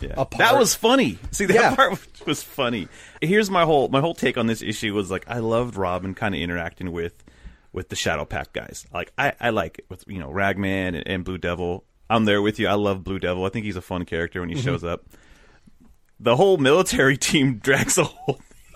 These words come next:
Speaker 1: down.
Speaker 2: I, they do. They
Speaker 1: It
Speaker 2: do.
Speaker 1: felt like, are you guys trying to make, like, a spin-off of these characters? 'Cause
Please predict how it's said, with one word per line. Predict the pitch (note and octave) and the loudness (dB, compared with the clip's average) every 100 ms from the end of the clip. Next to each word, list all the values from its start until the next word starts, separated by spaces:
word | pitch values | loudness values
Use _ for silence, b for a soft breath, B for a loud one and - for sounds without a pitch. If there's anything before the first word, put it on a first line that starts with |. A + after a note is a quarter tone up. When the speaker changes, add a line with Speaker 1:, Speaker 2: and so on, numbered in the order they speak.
| - - - | -14 -10 -6
Speaker 1:
down. | |
Speaker 2:
I, | F3 F3+ | -8 -2
they | G#3 | -4
do. | D#3 - B3+ C#4 E3 | -2 -6 -4 0 0
They | E3 | 0
Speaker 1:
It | E3 | 2
Speaker 2:
do. | G3 B3+ | 2 2
Speaker 1:
felt | B3 | 2
like, | G#3 G3+ - B | 2 0 -2 B
are | F3 | -2
you | G#3 | 0
guys | G4 A4 - | 2 0 -2
trying | - A3 A3+ | -2 2 4
to | A#3 | 4
make, | A3 A3+ A3+ - | 2 0 -4 -8
like, | D3 C#3+ | -6 -4
a | A#2 | -6
spin-off | - - F3+ G#3 A3+ A3+ | -8 -2 0 0 0 -4
of | F#3 | -6
these | G#3+ G3 | -6 -4
characters? | - F#3 G3+ A#3 A3+ | -2 -2 -2 -6 -10
'Cause | - C3+ | -10 -10